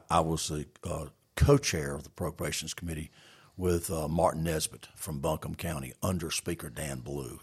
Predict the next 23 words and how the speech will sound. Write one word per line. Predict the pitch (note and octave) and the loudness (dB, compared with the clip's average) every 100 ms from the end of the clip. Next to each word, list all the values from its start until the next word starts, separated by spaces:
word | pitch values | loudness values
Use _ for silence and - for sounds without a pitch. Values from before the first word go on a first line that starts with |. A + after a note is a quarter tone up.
| - | -14
And | - | -6
Dan | F2+ F2 F2+ | -2 0 2
Blue | F2+ E2+ | 2 0
is | D2+ | -2
now | E2 D#2 D#2+ | -4 -2 -2
in | E2 D2 | -4 -6
the | |
state | - - - | -6 -6 -6
Senate. | - - G#2 G2 - _ _ _ _ _ | -4 0 0 0 -6 _ _ _ _ _
He's | E2+ | -8
from | E2+ | -2
Wake | D#2+ D#2+ - | 0 0 0
County, | F2+ E2 D#2+ D#2 - _ _ _ - | -2 -2 -2 -4 -10 _ _ _ -8
and, | C#2+ D2+ C#2+ | -6 -6 -6
uh, | C#2+ A#2+ A2+ _ _ _ - - _ - | -8 -10 -14 _ _ _ -20 -20 _ -8
Martin | F2+ F2 - | 0 2 2
has | - | -2
passed | - E2 C#2+ - | -4 -2 -2 -6
away. | D2+ C#2 | -6 -4
He, | E2 E2 | -4 -6
he | E2 | -6
was | E2 D#2+ - | -6 -6 -8
a | C2+ | -10